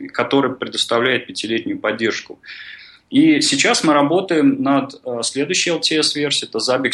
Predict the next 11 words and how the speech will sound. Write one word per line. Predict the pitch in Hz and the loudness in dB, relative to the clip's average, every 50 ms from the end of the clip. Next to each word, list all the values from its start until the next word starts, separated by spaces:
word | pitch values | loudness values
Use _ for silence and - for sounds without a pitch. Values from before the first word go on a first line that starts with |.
| - - | -2 -2
три | - 117 120 | -2 0 0
ноль. | 120 123 123 120 101 92 87 - _ _ _ _ _ _ | 2 2 2 2 0 0 -2 -6 _ _ _ _ _ _
Вообще, | - 202 202 - - - 185 202 202 190 156 - - - | -8 -6 -2 0 2 2 4 4 4 2 0 -2 -6 -10
изначально | 113 107 113 117 117 - - 147 160 180 180 160 123 | -8 -6 -4 -2 0 2 4 4 4 4 4 4 2
Zabbix | 107 123 127 135 143 139 135 - | 4 2 2 2 2 0 -4 -4
три | - 123 113 | -4 -4 -2
ноль | 117 127 147 156 135 | 0 0 0 0 0
должен | 113 117 127 135 123 113 | 0 0 0 0 -2 -4
быть, | 113 110 - - - - _ _ | -4 -6 -10 -12 -16 -18 _ _
был | - - - - 123 120 110 - | -20 -12 -4 0 0 0 0 2
выпущен | - 135 - - - - - - 190 185 180 - | 2 2 2 2 2 2 2 2 2 2 -2 -4